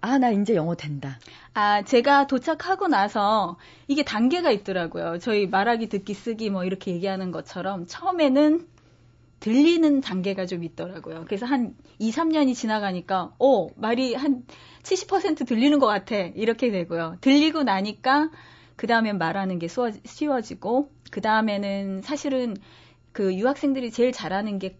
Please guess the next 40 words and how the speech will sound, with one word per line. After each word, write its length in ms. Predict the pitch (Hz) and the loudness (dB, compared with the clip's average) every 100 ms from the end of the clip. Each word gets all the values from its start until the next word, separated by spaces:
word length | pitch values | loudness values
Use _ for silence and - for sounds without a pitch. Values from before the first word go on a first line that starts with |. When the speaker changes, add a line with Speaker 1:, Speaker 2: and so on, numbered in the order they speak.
| _ | _
Speaker 2:
책을 340 | - - 440 | -20 -4 0
읽는 280 | 320 226 202 | 2 0 -2
거가 200 | 180 165 | -6 -8
제일 200 | 175 165 | -10 -12
빨라요. 600 | - 254 254 175 175 - - - - - | -8 -8 -6 -8 -12 -14 -18 -20 -20 -10
문으로, 560 | 185 233 240 214 185 - | -2 2 2 2 -4 -4
그 360 | 185 170 165 | -4 -4 -6
문어로 400 | 175 220 285 277 | -4 2 2 2
되어 200 | 202 175 | 0 -2
있기 220 | 170 - 165 | -4 -6 -8
때문에 420 | 175 165 180 196 | -6 -6 -6 -8
책을 320 | - 392 381 | -8 -4 -2
읽는 200 | 285 208 | 0 -2
게 120 | 180 | -6
가장 380 | 180 156 185 180 | -8 -12 -10 -8
빠르고, 560 | - 247 233 196 240 254 | -6 -6 -6 -6 -6 -6
그다음에 320 | 190 226 233 | -4 -4 -4
듣는 360 | 226 196 226 247 | -4 -2 0 0
게 160 | 214 180 | 0 -4
제일 440 | 170 165 165 180 - - - _ | -8 -8 -8 -12 -18 -20 -20 _
그다음으로 520 | - 214 214 202 180 | -4 -2 0 -2 -2
오고, 440 | 156 160 202 254 262 | -4 -6 -2 -2 -2
그다음에 320 | 214 233 226 | -2 -2 -2
말하는 480 | 175 175 240 254 240 | -2 2 4 4 2
게 80 | |
오고, 360 | 196 180 240 247 | 0 -2 -2 -4
제일 280 | - 277 381 480 | -6 -4 2 2
안 200 | 285 190 | 2 0
되는 280 | 208 208 190 | -2 -4 -6
게 260 | 175 196 - | -4 -6 -6
라이팅이, 560 | 160 165 185 - 196 160 - - | -6 -6 -6 -6 -6 -8 -14 -20
그러니까 220 | - - - | -14 -10 -2
글쓰기가 680 | 240 254 302 254 214 233 226 | 0 0 -4 -4 -4 -6 -4
결국은 640 | 202 190 196 240 262 233 | -2 -2 -2 -2 -4 -4
제일 240 | - 262 | -2 0
Speaker 1:
그래요. 140 | 294 285 | 0 2
Speaker 2:
마지막까지 640 | 190 190 226 196 185 180 | 2 2 -2 -2 -6 -6
안 200 | 160 175 | -6 -4
되는 460 | 190 202 180 165 165 | -2 -2 -4 -6 -10
단계에 560 | 170 170 175 160 196 | -8 -8 -6 -8 -12